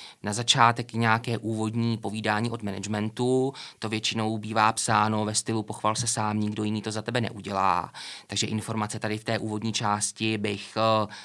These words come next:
bral trošičku s rezervou. Potom máme ty výkazy, které u větších společností bývají auditovány auditorem, takže tam najdete nějaký výrok auditora, najdete tam ty výkazy a pak tam najdete přílohu.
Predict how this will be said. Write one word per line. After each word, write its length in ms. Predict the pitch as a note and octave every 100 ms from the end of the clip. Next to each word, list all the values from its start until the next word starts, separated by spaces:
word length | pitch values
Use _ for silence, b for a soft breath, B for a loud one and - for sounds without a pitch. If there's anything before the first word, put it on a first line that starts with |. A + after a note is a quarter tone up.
| B
bral 240 | G#2 A2+ G#2+
trošičku 640 | - G#2+ - A#2+ - C#3
s 60 | G#2
rezervou. 800 | - G2 G2+ G#2+ B2 D3+ F#3+ - B B B B B -
Potom 460 | A#2+ A#2+ B2+ C3 B2+
máme 380 | B2 A#2 B2
ty 120 | A#2+ G#2
výkazy, 680 | G2 - G#2+ A#2 C3 D3+
které 560 | D#3 - A2 G#2+ G#2+ G#2
u 80 | G#2+
větších 280 | G#2 G#2 G2+
společností 640 | - A2 - A2 - G#2+
bývají 500 | G#2 G#2 G#2 G2+ G2+
auditovány 640 | - F#2 F#2 G#2 G#2+ G#2+ -
auditorem, 580 | - - B2+ D3 D#3 D#3 B B
takže 140 | -
tam 120 | G#2
najdete 280 | G2+ G2+ G2+
nějaký 320 | G#2+ G#2 -
výrok 280 | G2+ G#2 E2+
auditora, 560 | F#2+ G2 A#2+ C#3+ D3+ D3+ B B G#2
najdete 340 | G#2 G#2+ -
tam 160 | A2+ G#2
ty 100 | F#2+
výkazy 440 | G2 A2+ A2 A#2+
a 60 | -
pak 180 | G#2
tam 120 | - G#2
najdete 340 | G2 G2+ G2+
přílohu. 600 | - - F#2 E2 G2